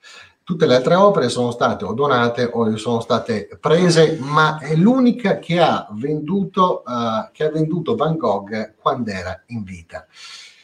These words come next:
Eh, ehm, raffigura Van Gogh la vendemmia, siamo in autunno, oh, il sole è basso,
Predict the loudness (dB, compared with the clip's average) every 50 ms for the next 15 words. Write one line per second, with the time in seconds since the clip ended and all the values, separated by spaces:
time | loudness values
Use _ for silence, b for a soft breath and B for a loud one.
0 | B B B B B _ _ _ _ _ 2 4 6 8 8 6 6 4 2 -8
1 | -16 _ _ _ _ _ _ _ _ _ _ _ _ _ _ _ _ _ _ _
2 | _ _ _ _ _ _ _ _ _ _ _ _ _ _ _ _ _ _ _ -6
3 | -4 -2 -2 -2 -2 -2 -2 0 2 2 2 4 2 2 4 4 4 4 4 4
4 | 4 6 4 4 4 2 2 4 4 4 4 2 -2 -4 -4 -4 -2 -4 -2 0
5 | 0 0 0 -2 -4 -8 -10 -12 -16 -16 -12 -4 -4 -4 -2 -2 -2 -2 -2 -4
6 | -4 -6 -6 -6 -6 -6 -8 -8 -10 -12 -14 -16 -18 _ _ _ _ _ _ -20
7 | -16 -12 -10 -8 -6 -6 -4 -4 -4 -4 -6 -8 -10 -10 -14 -18 _ _ _ _
8 | _ _ _ _ _ _ _ _ _ _ _ _ _ _ -10 -8 -6 -4 -2 -2
9 | 0 2 4 4 4 4 2 0 -2 -2 -2 -4 -6 -6 -6 -6 -10 -10 -12